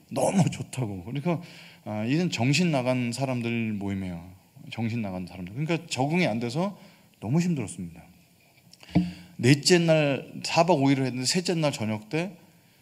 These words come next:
이렇게 설교가 늦게 끝났는데 사회자가 나와서 오늘 목사님, 예,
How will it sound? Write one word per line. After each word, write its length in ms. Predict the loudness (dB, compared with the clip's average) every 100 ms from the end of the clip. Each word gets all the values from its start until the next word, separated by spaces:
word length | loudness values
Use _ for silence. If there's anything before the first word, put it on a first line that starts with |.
| _ -14
이렇게 240 | -10 -8
설교가 420 | -4 -4 -2 -4
늦게 240 | -4 0 -2
끝났는데 540 | 0 -4 -4 -4 -6
사회자가 520 | -2 2 2 2 0
나와서 540 | 0 -2 -4 -6 -8 -8
오늘 540 | -6 -4 -2 -2 -4 -4
목사님, 560 | -6 -4 -2 -2 -4 -6
예, 180 | -10